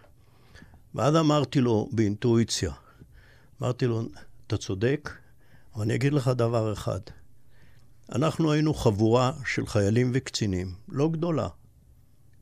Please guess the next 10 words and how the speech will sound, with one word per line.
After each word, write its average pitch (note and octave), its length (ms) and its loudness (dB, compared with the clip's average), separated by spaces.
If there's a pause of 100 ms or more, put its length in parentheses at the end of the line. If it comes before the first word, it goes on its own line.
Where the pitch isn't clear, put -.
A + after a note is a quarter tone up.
(240)
בערך C3+ 440 -2
עשרים, C3 460 0
שלושים, G#2 560 -4 (1400)
שפעם E3 640 2
אחרי B2 280 0 (100)
פעם E3 400 4
היינו C3 340 2
מוכנים C3 480 0
למות C3+ 400 4
בשבילכם. F#2 500 -6